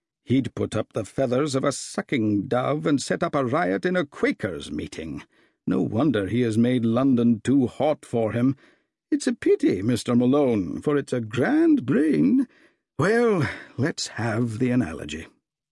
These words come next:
"We will suppose," I read, "that a small bundle of connected corks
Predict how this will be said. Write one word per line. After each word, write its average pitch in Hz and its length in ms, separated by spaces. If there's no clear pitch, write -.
"We 254 240
will 147 340
suppose," 113 1000
I 87 160
read, 90 460
"that 165 220
a 180 80
small 240 420
bundle 117 720
of 117 240
connected 139 640
corks - 680